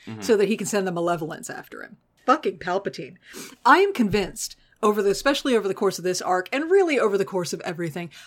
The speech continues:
Speaker 2: Palpatine is watching this entire war go down like it's a soap opera.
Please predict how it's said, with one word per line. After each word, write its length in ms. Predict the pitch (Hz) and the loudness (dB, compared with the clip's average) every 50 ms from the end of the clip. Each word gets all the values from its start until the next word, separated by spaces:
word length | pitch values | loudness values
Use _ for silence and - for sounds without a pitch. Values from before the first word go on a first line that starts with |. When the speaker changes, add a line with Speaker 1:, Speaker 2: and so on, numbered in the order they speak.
| _ _ | _ _
Speaker 2:
Palpatine 520 | - 240 240 269 269 285 - 277 269 262 | 0 2 2 2 0 -2 -2 0 0 0
is 180 | 233 208 180 - | 0 -2 -2 -2
watching 640 | 170 170 175 180 190 180 - - 233 220 220 214 - | -4 -2 -2 -2 -2 -2 -4 -4 -4 -4 -6 -12 -10
this 240 | - 190 190 175 - | -4 -4 -2 -2 -2
entire 520 | 185 175 160 - 190 185 190 208 214 214 | -4 -4 -6 -6 -4 -4 -2 -2 -2 -4
war 340 | 196 170 170 175 185 190 202 | -4 -4 -2 -2 -2 -2 -2
go 260 | 208 185 185 185 185 | -2 -2 -2 0 0
down 420 | 175 175 165 165 175 190 208 220 226 _ | -2 -2 -6 -6 -6 -4 -4 -6 -6 _
like 300 | 196 196 185 180 - 208 | -2 0 0 0 0 -2
it's 160 | 180 - - | -2 -2 -4
a 80 | 175 | -6
soap 340 | - - - 190 165 147 165 | -4 -4 -4 -4 -4 -4 -4
opera. 380 | 156 139 - _ - 85 - | -6 -6 -8 _ -14 -14 -14